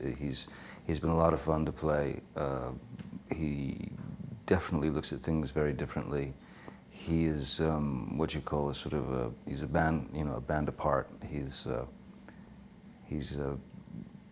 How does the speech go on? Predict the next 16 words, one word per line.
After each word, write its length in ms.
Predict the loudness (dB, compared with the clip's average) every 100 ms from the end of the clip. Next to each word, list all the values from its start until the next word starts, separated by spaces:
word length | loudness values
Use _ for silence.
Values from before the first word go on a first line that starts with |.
| -18 -18 -20 -10
born 460 | -6 10 12 12 10
Comanche, 680 | 6 6 6 4 2 0 -2 0
but, 220 | 0 0 -2 0
um, 400 | 2 2 -2 -8 -16 -18 -18 -18 -18 -20 -20 -16 -10
um, 320 | -4 -2 -4 -2
sort 160 | -2
of 160 | -2 0
left 460 | 4 4 4 -6 0
the 100 | 2
nation 800 | 4 4 4 0 2 0 0 -4
to 960 | -6 -2 0 2 0 0 0 0 -2 -6 -10 -14 -12 -10
right 500 | -2 6 8 8 6 0
a 120 | 0
wrong 540 | 2 4 6 4 2 -4 -12 -20 -20 -20 -6
that, 360 | -2 -2 -2 -6
um, 380 | -6 -4 -8